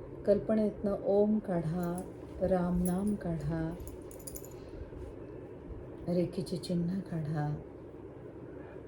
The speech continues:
खूप आभार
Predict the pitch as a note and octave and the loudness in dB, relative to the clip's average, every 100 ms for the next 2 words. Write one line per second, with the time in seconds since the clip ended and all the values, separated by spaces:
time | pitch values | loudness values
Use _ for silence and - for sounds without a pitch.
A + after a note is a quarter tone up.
0 | - - - - - - - - - - | -12 -12 -10 -10 -8 -6 -6 -10 -12 -12
1 | - - - - F#3 F3 D#3+ D3 F3+ F3+ | -12 -10 -8 -4 0 2 2 2 2 2
2 | F3+ | 2